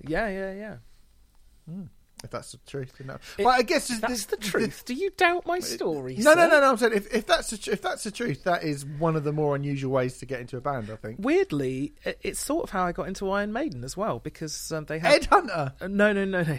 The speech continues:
Speaker 1: no, no, no. They had four songs on the Carmageddon two soundtrack.
Speaker 2: Right,
Speaker 1: Um,
Speaker 2: okay.
Speaker 1: and that would have been the first time that I would have sat down and properly listened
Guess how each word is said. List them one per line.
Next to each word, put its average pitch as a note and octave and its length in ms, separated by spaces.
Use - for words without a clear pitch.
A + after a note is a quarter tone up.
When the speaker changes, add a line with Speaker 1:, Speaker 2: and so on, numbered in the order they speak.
Speaker 1:
no, B2 160
no, G#2+ 80
no. A2 60
They D#3+ 140
had D3+ 220
four D3+ 300
songs C3+ 340
on C3+ 80
the A#2+ 80
Carmageddon A#2 580
two C#3 200
soundtrack. - 640
Speaker 2:
Right, G2+ 260
Speaker 1:
Um, C3 280
Speaker 2:
okay. F#2 100
Speaker 1:
and D3 200
that F3 180
would D#3+ 80
have D#3+ 100
been D#3+ 140
the D3 80
first D#3 480
time C#3 220
that C3+ 120
I C#3+ 60
would C3+ 100
have B2+ 120
sat B2+ 360
down B2 320
and A2+ 140
properly A2+ 380
listened G#2+ 480